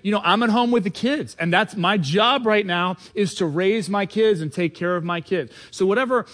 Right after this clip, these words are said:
work looks like for you, what do you do when you're just not that jazzed about starting your work week? Or maybe,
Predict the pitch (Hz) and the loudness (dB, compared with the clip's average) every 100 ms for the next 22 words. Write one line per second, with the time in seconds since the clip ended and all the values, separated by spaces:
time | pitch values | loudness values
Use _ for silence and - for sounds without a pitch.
0 | - - 135 135 170 220 214 190 190 202 | -20 -14 -8 0 2 2 0 -2 -2 -2
1 | - 214 214 220 214 220 - - 160 160 | -4 -4 -2 -4 -4 -4 -8 -12 -2 2
2 | 240 302 302 240 156 202 151 127 - - | 2 2 0 0 2 0 0 -4 -10 -8
3 | 165 190 185 151 - 208 220 - _ 143 | -2 0 0 -2 0 0 0 -6 _ -8
4 | 160 175 180 - - 123 156 160 175 - | -4 -2 -4 -6 -12 -6 -2 -2 -4 -10
5 | 117 143 160 135 120 123 - _ - - | -8 -2 0 -2 -4 -8 -14 _ -20 -8
6 | - 147 151 180 - - - 202 196 185 | -4 0 0 0 -4 -10 -4 -2 0 -2
7 | 185 - - 143 160 147 170 - 147 117 | -6 -12 -10 -4 -2 0 -2 -2 -6 -8
8 | - _ - 220 247 156 - - - 170 | -14 _ 0 2 2 0 -6 -20 -10 -2
9 | 190 285 311 302 269 | 2 4 4 2 2